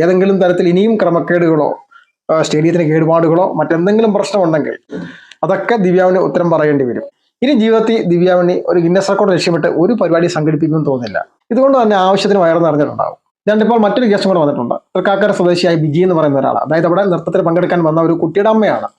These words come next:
അതായത് ഗിന്നസ് റെക്കോർഡ് പരിപാടിയിൽ പങ്കെടുത്തു കഴിഞ്ഞാൽ സർട്ടിഫിക്കറ്റ് ലഭിക്കും, വലിയ അംഗീകാരമൊക്കെ ലഭിക്കുമെന്ന് പറഞ്ഞ്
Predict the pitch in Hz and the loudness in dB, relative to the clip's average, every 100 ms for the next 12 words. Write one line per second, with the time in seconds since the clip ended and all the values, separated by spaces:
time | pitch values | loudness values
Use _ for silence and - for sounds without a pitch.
0 | _ _ _ _ - 202 220 190 208 220 | _ _ _ _ -2 0 2 2 0 0
1 | 220 220 214 202 202 202 175 175 180 175 | -2 0 0 2 2 2 0 0 0 2
2 | 151 175 175 175 160 190 175 147 139 - | 2 0 -2 -2 -2 0 0 0 -2 -4
3 | 156 160 156 185 214 220 196 190 165 151 | 0 0 2 2 2 2 2 0 0 0
4 | 165 185 170 143 | 0 0 2 0